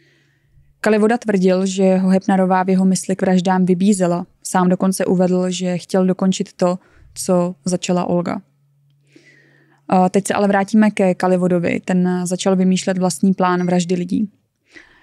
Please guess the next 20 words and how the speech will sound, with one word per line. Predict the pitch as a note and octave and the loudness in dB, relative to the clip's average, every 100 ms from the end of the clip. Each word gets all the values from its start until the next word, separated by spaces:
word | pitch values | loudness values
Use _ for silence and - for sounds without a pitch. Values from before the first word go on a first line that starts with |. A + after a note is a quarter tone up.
| _ | _
Jeden | - G#3+ | 0 2
z | A#3 | 2
plánů | - G3+ G3+ | 0 0 2
byl | G3+ G#3 | 2 2
ten, | G3+ F#3 G3 | 2 0 2
že | G3 | 0
bude | F#3 F#3 | 0 -2
střílet | F#3+ - F#3+ F#3 F#3+ | -4 -4 -2 0 0
na | F#3 | 0
lidi | F#3 F#3 F#3 | 0 0 -2
v | |
pražském | - F#3+ - G3+ F#3 | 0 -2 -2 0 2
metru | F3+ F#3 | 2 0
na | F#3 F3 | 0 0
trase | F#3 - | -4 -6
C | F#3 - F3+ F#3 F#3+ | -6 0 0 0 -4
za | F3+ | -2
výjezdem | F3+ F3+ F3+ F3 F3+ | 0 0 0 0 0
z | |
Ládví, | F3 F3 F3 F3+ F3+ | 0 -2 0 -2 -2